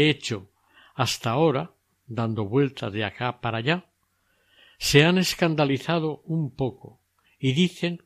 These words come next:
que no es conveniente que una virgen religiosa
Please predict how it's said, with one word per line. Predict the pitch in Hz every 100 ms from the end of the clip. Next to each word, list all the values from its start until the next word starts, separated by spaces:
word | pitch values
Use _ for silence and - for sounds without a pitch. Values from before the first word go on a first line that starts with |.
| -
que | 135 127
no | 170
es | 170 -
conveniente | - 143 120 117 135 139 113 127 127 - - _
que | - 120
una | 160 170 120
virgen | 147 160 - 110
religiosa | 107 165 139 - 127 113 117 107